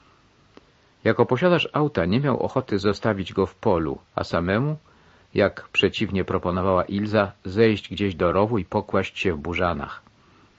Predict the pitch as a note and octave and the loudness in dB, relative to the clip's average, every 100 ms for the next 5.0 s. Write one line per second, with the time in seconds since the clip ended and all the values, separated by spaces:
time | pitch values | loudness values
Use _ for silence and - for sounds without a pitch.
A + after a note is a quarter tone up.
0 | _ _ _ C3+ D#3 D3+ B2+ B2 G#2 C3 | _ _ _ 2 4 4 4 4 4 4
1 | A#2 G#2+ - G2+ - G#2+ G#2 - D#2+ D#2 | 4 4 2 0 2 0 0 -2 -2 2
2 | F2 F2 D#2 D#2+ - _ _ - F#2 A2 | 2 2 -2 -4 -6 _ _ -10 -2 0
3 | B2+ D3 C3 - - _ - - A2 A#2 | 2 2 0 -4 -20 _ -8 0 2 4
4 | A2+ G#2+ G2+ F#2+ F2 - A#2 - G#2 | 4 6 6 4 0 0 -2 0 2